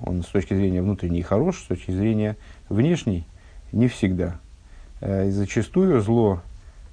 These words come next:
э, внешнее, вот это вот, оно наско-, настолько сковывает внутреннее добро, что добру не прорваться в действие никаким образом. То есть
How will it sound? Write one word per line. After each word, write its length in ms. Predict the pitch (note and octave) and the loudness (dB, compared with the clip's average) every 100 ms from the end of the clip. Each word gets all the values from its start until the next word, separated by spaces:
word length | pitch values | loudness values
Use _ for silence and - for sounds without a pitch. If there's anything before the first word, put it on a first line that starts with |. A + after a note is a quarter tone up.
| - | -10
э, 400 | G2+ G2+ G2+ G2 | -4 -2 0 0
внешнее, 500 | G2 G#2 F#2+ F#2+ F2 | 0 2 2 0 -2
вот 140 | F2+ | -2
это 160 | F#2 F2+ | -2 -2
вот, 160 | F2 G2 | -2 -2
оно 200 | G2 F#2+ | -2 0
наско-, 440 | F#2 F2+ - A2 | -2 -2 0 2
настолько 380 | G2+ - A#2 G2+ | 2 0 -2 -4
сковывает 600 | - C3 A2 F#2+ F#2 - | 0 4 4 4 2 2
внутреннее 360 | A2+ - G#2 G#2+ | -2 2 2 4
добро, 340 | B2+ F3 A3+ | 4 4 2
что 300 | - B2+ G#2+ | 2 2 2
добру 340 | G#2+ B2 D3 C3 | 2 0 2 2
не 300 | A#2 A2+ A2 | 4 4 4
прорваться 600 | - A#2 B2+ G#2+ - F2+ | 4 4 4 2 0 -2
в 80 | F#2+ | 2
действие 400 | A#2 A2+ F#2 F2+ | 2 2 -2 0
никаким 420 | G2 G2+ A2 G#2 | -2 -2 0 0
образом. 340 | F2+ F2 F2 | 0 -2 -6
То 120 | F2 | -4
есть 200 | F2 - | -6 -6